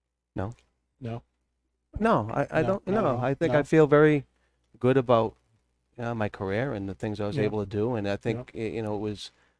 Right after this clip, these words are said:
Speaker 1: it was time to pass the torch, and the person that took my position, uh, there couldn't have been a better fit. And I
Speaker 2: Mm-hmm.
Speaker 1: saw it, I saw it, you know, a good amount of time before,
Speaker 2: Mm.
Speaker 1: um, I was ready to leave, and
Speaker 2: Yeah.
Speaker 1: it, it's great. And I'm, it, I'm still close with them. I, what I miss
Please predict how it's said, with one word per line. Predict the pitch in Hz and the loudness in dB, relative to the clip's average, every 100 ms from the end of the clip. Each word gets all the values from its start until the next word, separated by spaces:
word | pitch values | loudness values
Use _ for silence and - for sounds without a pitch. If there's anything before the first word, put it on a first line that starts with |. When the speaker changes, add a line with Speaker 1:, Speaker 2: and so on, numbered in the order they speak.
| _ _ | _ _
Speaker 1:
it | 123 | -8
was | 98 | -8
time | - 110 113 | -4 -2 -2
to | 110 | -4
pass | - 107 - | -4 -4 -4
the | |
torch, | - 110 110 | -6 -2 -2
and | 110 | -2
the | 95 | -4
person | 120 110 117 | -2 -2 -4
that | 95 | -6
took | 117 | -6
my | 101 | -6
position, | 95 95 104 - 113 107 - | -6 -8 -10 -6 -6 -8 -12
uh, | - 101 90 - | -12 -10 -10 -10
there | 104 | -10
couldn't | - 107 | -6 -6
have | 98 | -2
been | 104 | -4
a | |
better | 95 104 95 | -2 -4 -6
fit. | - 117 - | -4 -4 -4
And | 101 | -8
I | 92 | -8
Speaker 2:
Mm-hmm. | 117 | -8
Speaker 1:
saw | 120 107 110 | -2 0 2
it, | 110 - _ _ _ _ _ 78 | 0 -4 _ _ _ _ _ -14
I | 98 | -12
saw | 101 - 107 | -10 -6 -4
it, | 107 - - | -4 -6 -10
you | 107 | -6
know, | 101 98 _ _ _ - | -6 -6 _ _ _ -14
a | |
good | 107 107 | -4 -2
amount | 104 101 | 0 -2
of | |
time | - 107 104 | -2 -4 -2
before, | 95 - 101 90 - | -6 -6 -4 -4 -8
Speaker 2:
Mm. | 139 123 104 | -12 -10 -12
Speaker 1:
um, | - 92 92 90 | -10 -10 -10 -10
I | 92 | -10
was | 92 | -10
ready | 92 95 | -6 -6
to | 92 | -4
leave, | 92 95 95 | -6 -6 -8
and | 92 90 | -10 -10
Speaker 2:
Yeah. | 120 120 120 _ _ - | -8 -8 -10 _ _ -16
Speaker 1:
it, | 107 | -12
it's | - - | -12 -12
great. | - 98 98 | -6 -4 0
And | 123 | 0
I'm, | 151 147 | -2 -4
it, | 135 117 | -6 -6
I'm | 90 113 | -4 -4
still | - 120 101 | -4 -4 -4
close | - 101 - | -6 -8 -8
with | 104 | -6
them. | 104 | -2
I, | 107 | -2
what | 156 143 | 0 4
I | 143 | 4
miss | 127 135 139 - | 4 2 0 -4